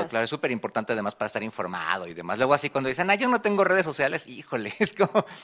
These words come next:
Speaker 2: hoy en
Speaker 1: Sí.
Speaker 2: día es como si no tuvieras teléfono, ¿no?
Speaker 1: Entonces, pues, bueno, ahí pueden
Speaker 2: Sí.
Speaker 1: corroborar o al menos, digo, en lo que s-, checan, si no, pues ahí mándenles, "Oigan, me mandaron esto".
Speaker 2: Sí.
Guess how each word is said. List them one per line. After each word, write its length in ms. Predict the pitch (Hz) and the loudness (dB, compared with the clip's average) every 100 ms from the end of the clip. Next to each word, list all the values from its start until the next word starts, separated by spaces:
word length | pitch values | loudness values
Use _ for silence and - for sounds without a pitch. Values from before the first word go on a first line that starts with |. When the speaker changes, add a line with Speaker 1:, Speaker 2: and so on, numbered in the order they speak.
| - | -4
Speaker 2:
hoy 200 | 143 160 | 0 2
en 60 | 165 | 2
Speaker 1:
Sí. 40 | |
Speaker 2:
día 80 | 269 | 0
es 60 | 165 | -2
como 200 | 160 131 | -4 -6
si 80 | 135 | -6
no 120 | 135 | -6
tuvieras 400 | 143 131 131 143 | -4 0 0 0
teléfono, 500 | - 113 143 101 92 | -2 -2 -2 -4 -4
¿no? 60 | 220 | -4
Speaker 1:
Entonces, 340 | 247 262 247 | -4 -4 -8
pues, 160 | - 233 | -10 -2
bueno, 220 | 294 262 | 0 0
ahí 200 | 208 220 | -2 -2
pueden 440 | 269 277 269 269 | 0 0 -2 -6
Speaker 2:
Sí. 100 | - | -2
Speaker 1:
corroborar 640 | 143 240 233 240 247 254 247 | 0 0 0 2 2 2 0
o 100 | 220 | 2
al 140 | 214 | 2
menos, 360 | 226 233 247 220 _ _ _ _ _ - | 0 -8 -10 -14 _ _ _ _ _ -12
digo, 240 | 220 196 | -10 -8
en 80 | 190 | -6
lo 120 | 185 | -8
que 840 | 196 185 185 185 180 180 175 170 _ _ _ _ | -8 -8 -8 -8 -8 -10 -12 -14 _ _ _ _
s-, 200 | - - - _ | -20 -20 -20 _
checan, 340 | - 254 262 262 | -6 -4 -4 -6
si 140 | 240 | -8
no, 300 | 220 254 262 | -2 2 2
pues 160 | 262 220 | 2 -2
ahí 100 | 226 | 0
mándenles, 420 | 226 233 226 208 | 0 -2 -4 0
"Oigan, 220 | 240 233 | 0 2
me 80 | 226 | 0
mandaron 400 | 202 196 202 226 | -4 -4 -4 -4
esto". 440 | 240 233 233 233 339 | -6 -8 -8 -10 -10
Speaker 2:
Sí. 320 | - 107 107 | -8 -6 -8